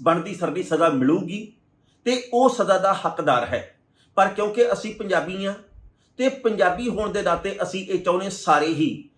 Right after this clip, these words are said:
ਕਿ ਇਸ ਮੁੰਡੇ ਦੇ ਕੋਲੋਂ ਗਲਤੀ ਤਾਂ ਹੋਈ ਆ, ਇਹਦੇ ਵਿੱਚ ਕੋਈ ਦੋ ਰਾਏ ਨਹੀਂ, ਇਸ ਗੱਲ ਤੋਂ ਮੁਨਕਰ ਕੋਈ ਵੀ ਨਹੀਂ ਹੋ ਸਕਦਾ ਕਿ ਤਿੰਨ ਬੇਕਸੂਰ ਮਰੇ ਆ, ਉਹਦੇ ਕੋਲੋਂ ਗਲਤੀ ਹੋਈ ਆ, ਇਸ ਗੱਲ ਨੂੰ ਆਪਾਂ ਅੱਖੋਂ ਪਰੋਖੇ ਨਹੀਂ ਕਰ ਸਕਦੇ, ਪਰ ਉਹਨੂੰ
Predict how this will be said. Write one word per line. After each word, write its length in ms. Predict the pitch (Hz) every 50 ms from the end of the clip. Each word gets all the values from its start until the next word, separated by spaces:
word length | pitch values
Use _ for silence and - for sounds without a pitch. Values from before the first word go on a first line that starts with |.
| _ _ _
ਕਿ 100 | - 220
ਇਸ 520 | 220 220 - 202 190 190 202 208 208 -
ਮੁੰਡੇ 600 | 208 170 160 156 147 175 170 156 156 160 156 - -
ਦੇ 120 | 135 190
ਕੋਲੋਂ 360 | 208 208 185 185 190 208 180 131
ਗਲਤੀ 340 | 156 202 233 - 269 247
ਤਾਂ 100 | - 220
ਹੋਈ 280 | 151 120 131 170 214 262
ਆ, 80 | 247 - - - - _ _ _ _ _ _ _ _ _
ਇਹਦੇ 140 | - 185 190
ਵਿੱਚ 160 | 196 190 180
ਕੋਈ 260 | 180 170 185 190 240 254
ਦੋ 200 | 214 214 196 185
ਰਾਏ 160 | 175 170 170
ਨਹੀਂ, 160 | 170 175 175 -
ਇਸ 200 | 185 180 170 185
ਗੱਲ 180 | 170 175 175
ਤੋਂ 120 | - - 175
ਮੁਨਕਰ 300 | 160 156 160 160 180 180
ਕੋਈ 240 | - 196 208 240 240
ਵੀ 80 | 240 262
ਨਹੀਂ 100 | 254 214
ਹੋ 100 | 180 175
ਸਕਦਾ 500 | 143 - 160 147 135 98 90 - - _ _ _ _ _ _ _ _ -
ਕਿ 100 | 220 247
ਤਿੰਨ 400 | 247 240 - 220 190 202 226 247
ਬੇਕਸੂਰ 600 | - 165 180 185 190 180 202 - 190 196 196 185
ਮਰੇ 300 | 165 143 131 143 170 165
ਆ, 140 | 127 123 135 - - _ _ _ _ _ _ _ _ _ -
ਉਹਦੇ 180 | 185 226 220 262
ਕੋਲੋਂ 300 | 254 - 233 220 220 220
ਗਲਤੀ 320 | 208 220 220 - 262 247
ਹੋਈ 260 | 190 180 185 180 185
ਆ, 140 | 185 151 139 131 - - _ _ _ _ _ _ _ _ -
ਇਸ 220 | 202 220 220 220
ਗੱਲ 200 | 233 220 214 208
ਨੂੰ 100 | 208 208
ਆਪਾਂ 240 | 202 196 - 202 202 -
ਅੱਖੋਂ 220 | 190 - - 208
ਪਰੋਖੇ 300 | 208 202 202 185 - 202
ਨਹੀਂ 120 | 196 - -
ਕਰ 160 | - 170 -
ਸਕਦੇ, 500 | - - 170 165 165 131 110 107 - - _ _ _ _ _ _ _ -
ਪਰ 120 | 214 220
ਉਹਨੂੰ 400 | 233 233 233 226 233 254 247 247